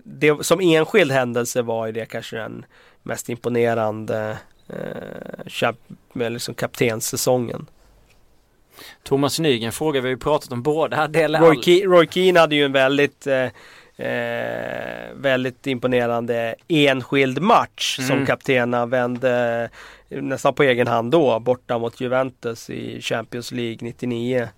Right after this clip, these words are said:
Speaker 1: Så det kanske är den mest imponerande enskilda insatsen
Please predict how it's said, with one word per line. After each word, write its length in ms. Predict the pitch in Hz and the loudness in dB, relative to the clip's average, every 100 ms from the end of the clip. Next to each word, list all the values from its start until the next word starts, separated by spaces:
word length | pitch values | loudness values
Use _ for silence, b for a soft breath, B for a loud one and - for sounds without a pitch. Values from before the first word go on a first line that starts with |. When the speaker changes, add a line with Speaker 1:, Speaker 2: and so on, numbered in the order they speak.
| b b b | b b b
Speaker 1:
Så 260 | - - 120 | -12 -8 -4
det 120 | 123 | 0
kanske 300 | 143 131 135 | 0 0 2
är 40 | |
den 140 | 123 120 | 0 0
mest 240 | 117 - | -4 -6
imponerande 640 | 117 123 120 113 110 113 113 | -10 -6 -6 -4 -6 -8 -2
enskilda 640 | 180 143 127 - 175 143 | 2 2 2 4 4 4
insatsen 680 | 120 113 - 110 - 127 120 | 0 -4 -10 -14 -14 -16 -16